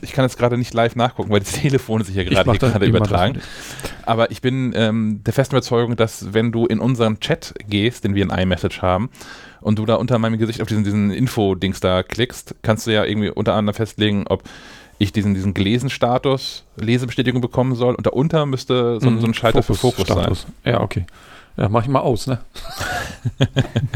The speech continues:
Speaker 2: Ja. <clears throat> Na, ich find's ganz, ganz gut, wenn, keine Ahnung, Pe-, Personen, die einem regelmäßig schreiben, beim Fahren habe ich das zum Beispiel.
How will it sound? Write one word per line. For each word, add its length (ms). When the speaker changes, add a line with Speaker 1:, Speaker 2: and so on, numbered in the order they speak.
Speaker 2:
Ja. 280
<clears throat> 760
Na, 100
ich 80
find's 160
ganz, 200
ganz 160
gut, 180
wenn, 300
keine 180
Ahnung, 180
Pe-, 120
Personen, 600
die 120
einem 100
regelmäßig 440
schreiben, 200
beim 160
Fahren 320
habe 120
ich 60
das 200
zum 160
Beispiel. 420